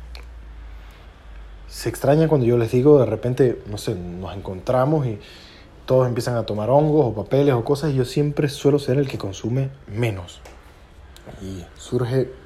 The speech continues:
con frecuencia el cuestionamiento de, "Pero anda, tú eres lisérgico, ¿no? ¿Cómo así que eres, eh, que te vas a comer un cuartico de papel? ¿Cómo así que hoy vas a pasar? ¿Cómo así que no vas a comer hongos?". Y me llama mucho la atención, porque es como si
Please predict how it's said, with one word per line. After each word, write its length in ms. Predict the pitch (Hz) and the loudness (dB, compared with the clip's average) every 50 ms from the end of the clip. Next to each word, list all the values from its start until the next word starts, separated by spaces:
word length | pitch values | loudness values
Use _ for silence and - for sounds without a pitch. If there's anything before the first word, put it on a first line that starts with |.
| - - | -18 -8
con 220 | - - 165 165 160 | -4 -2 -2 -2 0
frecuencia 480 | - 127 120 - 139 139 139 - 139 | 0 -2 0 0 0 -2 0 -2 -4
el 40 | 131 | -4
cuestionamiento 680 | - - - - 110 101 101 104 110 117 120 117 131 123 | -4 -6 -8 -8 -8 -8 -6 -6 -4 -4 -4 -2 -2 0
de, 160 | 120 123 127 - - - - - - - - | 0 -2 -2 -6 -14 -18 -20 -20 -20 -20 -12
"Pero 220 | - 104 101 104 120 | -8 -6 -4 -4 -4
anda, 200 | 110 101 95 - | -4 -4 -6 -6
tú 100 | - 104 | -4 -4
eres 160 | 107 95 101 | -4 -4 -6
lisérgico, 600 | 98 92 - - 127 107 92 87 - - - - 92 107 | -8 -6 -4 -2 -2 -2 -4 -6 -10 -14 -16 -16 -14 -12
¿no? 240 | 113 127 131 120 95 - - - - - - - - - - - - - - | -10 -10 -10 -10 -12 -14 -16 -18 -20 -20 -20 -20 -20 -20 -20 -20 -20 -20 -16
¿Cómo 220 | - 120 113 117 | -12 -8 -6 -6
así 220 | 117 - 117 117 117 | -4 -2 -2 -4 -2
que 160 | - 117 104 | -2 -4 -4
eres, 200 | 101 110 92 107 | -4 -4 -6 -6
eh, 120 | 107 92 - - - | -8 -8 -10 -10 -10
que 80 | 98 | -10
te 140 | 90 - 92 | -8 -6 -4
vas 100 | 107 123 | -4 -4
a 40 | 110 | -4
comer 160 | 104 104 113 | -4 -4 -6
un 80 | 113 104 | -6 -6
cuartico 380 | - 98 92 - 101 - 110 | -8 -8 -8 -8 -8 -8 -8
de 60 | 95 | -8
papel? 300 | - - - 85 82 87 | -8 -10 -12 -12 -14 -10
¿Cómo 180 | - - 135 151 | -6 -2 0 0
así 160 | 139 147 143 | 0 0 0
que 100 | 135 - | 0 2
hoy 80 | 127 123 | 4 6
vas 160 | 127 127 120 | 6 4 4
a 120 | 127 - | 2 -2
pasar? 340 | - 107 - - 87 - - | -6 -6 -6 -6 -8 -8 -8
¿Cómo 220 | - - 127 135 143 | -10 -6 -4 -4 -2
así 160 | 135 147 139 | -2 -2 -2
que 100 | - 120 | -2 -2
no 80 | 113 | 0
vas 160 | 110 120 127 123 | 0 0 0 0
a 60 | - | -2
comer 240 | - 95 95 98 101 | -6 -8 -8 -8 -8
hongos?". 320 | 87 82 78 78 76 - - - - - - - - - - - | -8 -10 -12 -14 -16 -16 -18 -20 -20 -20 -20 -18 -18 -16 -10 -6
Y 40 | |
me 60 | 147 170 | -4 -2
llama 160 | 185 196 196 | 0 0 0
mucho 240 | 175 190 175 - 180 | 0 0 0 2 2
la 80 | 175 | 0
atención, 460 | 170 - 151 135 - 190 151 117 101 - | 0 -2 -2 0 2 2 2 2 -2 -6
porque 240 | 98 92 - - 123 | -10 -14 -12 -14 -16
es 60 | - | -12
como 260 | - 143 139 131 117 | -8 -6 -4 -4 -4
si 300 | - - - 107 107 | -6 -6 -8 -8 -8